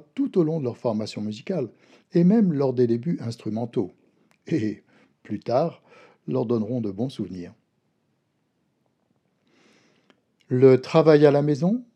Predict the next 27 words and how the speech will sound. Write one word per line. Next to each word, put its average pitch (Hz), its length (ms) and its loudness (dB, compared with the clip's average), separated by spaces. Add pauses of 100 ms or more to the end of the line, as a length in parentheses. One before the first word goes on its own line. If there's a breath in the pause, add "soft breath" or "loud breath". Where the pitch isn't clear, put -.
(560)
consistera 110 680 -4
alors 107 280 -2
à 98 100 -6
coller 107 540 -2
les 107 140 -4
feuilles 117 400 -2
au 98 80 -4
fur 110 300 -4
et 110 40 -2
à 104 80 -2
mesure, 101 520 -8 (380 soft breath)
les 107 280 0
illustrer 101 640 -8 (300 soft breath)
et 220 420 0
les 131 300 -4
chanter, 101 760 -8 (1300 soft breath)
chanter 135 300 2
les 117 80 0
chansons 123 400 -4
qui - 120 -8
ont 98 60 -6
déjà 107 380 -4
été 101 180 -10
apprises 151 400 -6
durant 113 240 -6
les 156 160 -6
cours. 123 380 -16